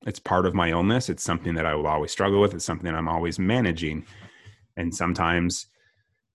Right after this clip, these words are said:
it's easy and sometimes it's difficult. Like, that's just health. That's just who we are. Sometimes the smallest little thing can put us off. Someone doesn't signal light driving can just trigger you, right? Like, there's just the smallest things that can, then can put you off. But then it's when you let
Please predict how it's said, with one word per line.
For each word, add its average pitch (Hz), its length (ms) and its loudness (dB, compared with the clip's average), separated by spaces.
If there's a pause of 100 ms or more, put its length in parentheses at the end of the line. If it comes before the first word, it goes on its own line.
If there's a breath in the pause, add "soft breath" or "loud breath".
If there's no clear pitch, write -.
(300)
it's - 180 -4
easy 87 280 0
and 127 100 4
sometimes 113 320 0
it's 120 80 -2
difficult. - 480 -4 (140)
Like, - 260 -8 (380)
that's 82 180 -8
just - 220 -6
health. - 440 -6
That's - 220 -10
just - 220 -10
who 87 100 -2
we 82 140 2
are. 78 180 0
Sometimes 95 720 0 (560)
the - 120 0
smallest 95 680 2
little 98 280 2
thing 82 360 0
can 80 180 -8 (880)
put 85 120 2
us 82 160 -2
off. 85 400 -2
Someone 110 400 4
doesn't 104 240 2
signal 107 340 0
light 76 260 -4 (100)
driving 95 480 -2
can - 160 -6
just - 260 -6
trigger 87 300 2
you, - 260 -12
right? 85 240 0
Like, 113 120 0
there's 107 120 2
just 104 140 -2
the 113 80 0
smallest 113 340 2
things 101 180 2
that 78 120 -2
can, 87 200 -4
then 87 140 -2
can 92 200 -6
put 87 180 -2
you 85 140 -2
off. 82 320 2
But 87 100 -2
then 85 100 0
it's 82 140 -4
when 87 100 -2
you 85 120 0
let 92 280 0